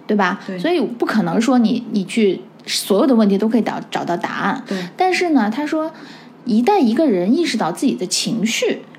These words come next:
Speaker 1: 这个就已经是一个很大的进步了。
Speaker 2: 没错。
Speaker 1: 就是你对解决问题的定义到底是什么？
Speaker 2: 对。
Speaker 1: 就是你要先知道我是愤怒，
Speaker 2: 嗯。
Speaker 1: 还是我好着急，
Speaker 2: 嗯。
Speaker 1: 还是说我非常挫败，我对自己没有认同感。
Speaker 2: 嗯。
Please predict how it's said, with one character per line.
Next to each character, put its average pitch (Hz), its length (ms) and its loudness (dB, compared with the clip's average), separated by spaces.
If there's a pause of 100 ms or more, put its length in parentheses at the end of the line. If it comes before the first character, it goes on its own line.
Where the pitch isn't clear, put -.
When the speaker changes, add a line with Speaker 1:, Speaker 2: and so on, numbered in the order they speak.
(220)
Speaker 1:
这 440 120 2
个 262 120 4
就 277 160 2
已 185 80 0
经 220 180 2
是 277 160 0
一 254 80 0
个 262 60 -4
很 - 160 -4
大 220 160 0
的 208 60 2
进 240 280 0
步 285 200 0
了。 - 100 -6
Speaker 2:
没 185 120 -4
错。 240 140 -2
Speaker 1:
就 - 20 0
是 349 120 0
你 226 120 4
对 269 380 -2 (340)
解 - 200 0
决 - 160 -2
问 277 240 4
题 185 180 0
的 185 320 0 (200)
定 403 160 2
义 269 200 6
到 214 180 0
底 - 100 -6
是 - 200 -4
什 - 140 -4
么？ - 80 -14
Speaker 2:
对。 180 280 -4 (280)
Speaker 1:
就 349 120 -2
是 349 180 0
你 208 120 4
要 202 120 4
先 349 220 0
知 339 100 0
道 294 160 2
我 180 140 0
是 247 340 -2
愤 349 380 2
怒， 170 200 -2 (180)
Speaker 2:
嗯。 202 640 0 (120)
Speaker 1:
还 233 200 2
是 277 160 0
我 214 160 2
好 - 420 -6
着 208 240 0
急， 202 420 -4
Speaker 2:
嗯。 190 280 -2 (200)
Speaker 1:
还 - 160 -2
是 311 140 2
说 294 160 0
我 269 100 2
非 - 160 -2
常 254 140 2
挫 254 240 -2
败， 190 180 0
我 - 100 -4
对 240 120 0
自 254 120 0
己 214 100 2
没 185 80 0
有 233 120 2
认 302 200 2
同 175 200 -2
感。 175 240 -2
Speaker 2:
嗯。 190 220 0